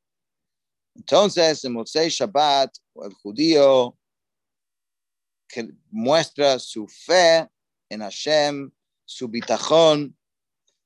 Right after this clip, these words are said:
aunque vas a en-, va a entrar ahora en los días de,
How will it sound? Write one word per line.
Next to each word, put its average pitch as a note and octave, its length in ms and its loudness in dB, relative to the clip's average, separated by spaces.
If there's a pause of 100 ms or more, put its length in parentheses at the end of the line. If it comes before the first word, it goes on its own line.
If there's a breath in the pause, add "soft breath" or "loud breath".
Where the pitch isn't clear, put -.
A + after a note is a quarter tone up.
(220)
aunque C#3 600 -2
vas C#3+ 400 0
a A#2+ 100 -8
en-, A2+ 160 -12 (100)
va C#3 120 -2
a C3+ 80 -4
entrar C3+ 600 -4
ahora C3 280 -2
en B2+ 80 -12
los A#2 280 -12
días C3+ 520 0
de, G#2+ 420 -8